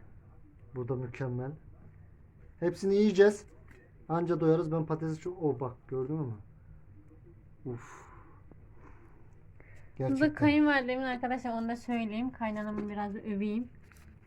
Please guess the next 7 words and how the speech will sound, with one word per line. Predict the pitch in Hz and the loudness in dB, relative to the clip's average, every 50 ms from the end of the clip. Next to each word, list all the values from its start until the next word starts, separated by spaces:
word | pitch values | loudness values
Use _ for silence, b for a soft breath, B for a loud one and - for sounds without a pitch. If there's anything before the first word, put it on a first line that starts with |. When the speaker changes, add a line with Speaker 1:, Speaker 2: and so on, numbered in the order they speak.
| - - - - - - | -20 -20 -20 -20 -14 -10
Speaker 1:
Ee, | 208 196 196 196 196 196 202 | -8 -6 -4 -4 -4 -6 -6
kahvaltılık | 202 226 262 262 254 262 269 262 254 - 269 277 277 | -2 2 4 6 6 6 6 4 2 0 -2 -2 -2
sosu | - - 269 254 262 302 277 247 | -2 -2 -2 -2 0 -2 -2 -2
bu. | 269 294 330 339 349 - - - - - - - - - - - - - | -2 -2 -2 -4 -6 -10 -16 -20 -20 -20 -20 -20 -20 -20 -20 -20 -14 -6
Gerçekten | 233 233 254 254 - 269 226 277 285 - | -4 -4 -2 -2 -4 -4 -2 -2 -2 -2
çok | - 277 262 - | -2 -2 -4 -2
güzel. | - 226 208 240 254 294 | -6 -4 -2 -2 -2 -2